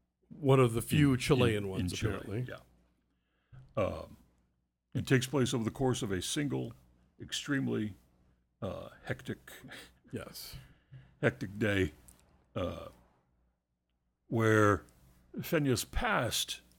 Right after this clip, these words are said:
Speaker 2: becomes part of his present.
Speaker 1: Yes.
Speaker 2: His younger sister, his father,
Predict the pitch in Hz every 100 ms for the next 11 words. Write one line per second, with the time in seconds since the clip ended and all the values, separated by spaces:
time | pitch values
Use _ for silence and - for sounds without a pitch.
0 | _ _ _ _ _ _ _ _ 120 -
1 | 117 - - 101 90 95 78 - - -
2 | 110 67 - - _ _ _ _ _ -
3 | 87 - - - _ _ _ _ _ _
4 | _ _ _ _ _ _ _ _ _ _
5 | _ _ _ _ _ _ _ _ _ _
6 | _ _ 117 95 85 - 170 - 139 -
7 | _ _ _ _ _ _ _ _ _ _
8 | _ _ _ _ 123 - 147 135 107